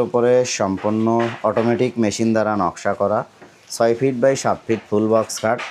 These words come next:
খুবই চমৎকার ডিজাইনের খাটের নকশাটা দেখেন, দেখলেই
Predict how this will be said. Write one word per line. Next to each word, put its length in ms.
খুবই 200
চমৎকার 440
ডিজাইনের 500
খাটের 360
নকশাটা 380
দেখেন, 220
দেখলেই 320